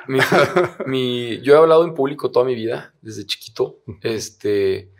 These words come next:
Speaker 1: pero así, la primera conferencia que me invitaron fue un taller en el Colegio San Roberto y, y, pues, me sentí en casa. Sentí que
Speaker 2: ¿Sentiste?
Speaker 1: Sí, me sentí súper, súper familiar.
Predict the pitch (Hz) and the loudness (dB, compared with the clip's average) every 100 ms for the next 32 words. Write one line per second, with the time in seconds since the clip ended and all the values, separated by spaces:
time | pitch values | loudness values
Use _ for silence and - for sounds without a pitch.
0 | _ _ _ _ _ _ _ _ - 110 | _ _ _ _ _ _ _ _ 2 4
1 | 107 - 120 117 113 110 120 123 135 120 | 2 0 -2 -2 -2 -2 0 0 2 0
2 | 120 131 135 117 107 101 - 117 110 117 | 0 -2 -2 -4 -8 -12 -2 2 2 2
3 | 123 - - 107 107 117 117 135 - - | -2 -6 -2 -2 0 -4 0 -2 -2 -12
4 | _ _ - 101 95 92 98 95 - 101 | _ _ -14 -12 -10 -6 -6 -4 -8 -8
5 | 98 101 107 - 120 - _ _ _ _ | -2 -2 -2 -10 -12 -12 _ _ _ _
6 | _ _ _ _ 107 107 101 101 98 95 | _ _ _ _ -16 -14 -12 -14 -14 -18
7 | - 101 101 104 101 95 110 127 135 85 | -16 -16 -10 -6 -4 -4 -6 -6 -6 -6
8 | - - _ _ _ _ _ _ - 101 | -8 -14 _ _ _ _ _ _ -14 -12
9 | - 110 - 143 107 95 113 - 104 - | -12 -8 0 2 2 0 -6 -6 -6 -6
10 | 123 113 98 110 - 113 131 139 113 98 | -10 -10 -14 -14 -10 -10 -8 -10 -10 -10
11 | 113 131 131 - - 120 - 110 98 92 | -10 -8 -10 -12 -8 -6 -2 0 0 -6
12 | - _ _ _ _ _ _ _ - 107 | -14 _ _ _ _ _ _ _ -16 -6
13 | - 101 98 101 101 101 139 160 160 | 0 2 0 -2 -4 2 4 2 -2